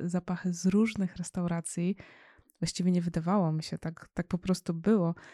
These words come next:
że te wszystkie zapachy zaczynały konkurować ze sobą o uwagę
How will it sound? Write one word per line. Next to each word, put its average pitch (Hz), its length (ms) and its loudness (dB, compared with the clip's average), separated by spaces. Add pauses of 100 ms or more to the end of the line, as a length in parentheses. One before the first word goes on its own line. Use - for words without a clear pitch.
(220)
że 180 140 2
te 185 80 0
wszystkie 185 340 -4
zapachy 185 540 0
zaczynały 180 520 0
konkurować 185 960 0
ze 170 160 0
sobą 175 400 0
o 101 40 -6
uwagę 170 640 2